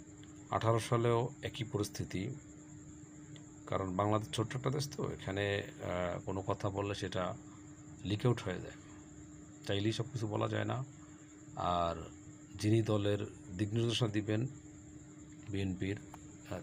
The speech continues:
তিনি শুধু লন্ডন থাকেন, তার সব কিছু সরকার ট্র্যাকিং করে,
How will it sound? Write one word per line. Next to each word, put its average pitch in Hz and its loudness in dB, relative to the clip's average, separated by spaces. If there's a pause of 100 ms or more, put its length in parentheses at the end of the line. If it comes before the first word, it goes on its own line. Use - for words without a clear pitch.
তিনি 107 4
শুধু 104 4
লন্ডন 101 2
থাকেন, 104 0 (600)
তার 98 2
সব - 2 (100)
কিছু 113 2
সরকার 95 -2
ট্র্যাকিং 98 0
করে, 101 0